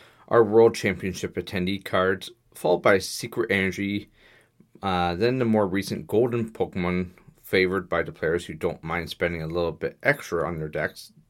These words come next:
than the Holo Energy cards, and then other promos. So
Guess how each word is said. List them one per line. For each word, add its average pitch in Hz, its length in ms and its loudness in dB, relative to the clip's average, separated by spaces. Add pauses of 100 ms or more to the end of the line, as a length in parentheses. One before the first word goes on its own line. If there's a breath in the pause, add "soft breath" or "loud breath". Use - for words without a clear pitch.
than 90 300 -2
the 80 200 -8
Holo 90 340 0
Energy 78 320 -8
cards, 85 480 -8 (180)
and 98 180 -8
then 101 220 -2
other 98 220 0
promos. - 500 -8 (1400 soft breath)
So 117 400 6